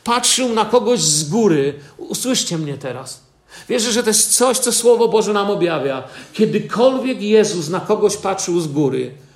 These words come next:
to tylko po to, aby go podnieść i usłużyć. Z góry Jezus patrzył na tych, co leżą, i podnosił ich. Na niewidomych, co żebrzą, i podnosił ich.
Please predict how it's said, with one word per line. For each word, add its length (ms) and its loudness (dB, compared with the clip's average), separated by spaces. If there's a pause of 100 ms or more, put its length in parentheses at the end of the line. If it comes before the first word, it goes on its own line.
(140)
to 80 -6
tylko 380 -4
po 280 -4
to, 440 -4 (140)
aby 220 -4
go 160 -4
podnieść 600 -2 (280)
i 240 -6 (240)
usłużyć. 720 -8 (880)
Z 140 -4
góry 340 6
Jezus 320 0
patrzył 360 -4
na 120 -4
tych, 160 -6
co 180 -4
leżą, 520 -6 (460)
i 60 -8
podnosił 640 -6
ich. 140 -12 (680)
Na 120 0
niewidomych, 600 2
co 180 0
żebrzą, 600 2 (260)
i 100 -6
podnosił 680 -4
ich. 420 -12